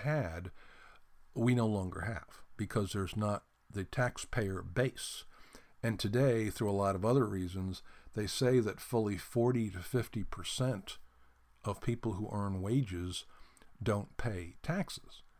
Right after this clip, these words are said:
It's not because they're like Donald Trump, because they're using exemptions and things in the tax laws to, to, to legally avoid paying taxes. No, it's because the government says if you don't make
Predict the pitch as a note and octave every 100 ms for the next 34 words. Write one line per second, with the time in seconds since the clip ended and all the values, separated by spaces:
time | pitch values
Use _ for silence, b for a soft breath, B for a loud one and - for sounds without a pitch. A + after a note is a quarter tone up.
0 | - - D#3 C#3+ C3+ A#2+ G#2+ A2 G2 G2
1 | G2+ F2 E2+ - B2+ G2+ G#2 - F#2+ G2+
2 | G2 G2+ G2+ G2 F#2 F#2+ A2 A2+ A#2+ G#2
3 | G2 G2 A2 G2+ F#2+ F#2+ F#2 C3 A2+ -
4 | G2 F2+ - - F#2+ - G2 F#2+ G2 A2
5 | G2+ F#2 F2+ F2+ F#2+ F#2 F#2 F2 G#2+ G#2
6 | - F#2 - B B C3 G2 - B B
7 | B B2 - A#2+ B2+ A2 G#2+ B2 D#3+ C3+
8 | B2+ A2 A2 G#2 C#3 E3 D#3+ C3 C3 C3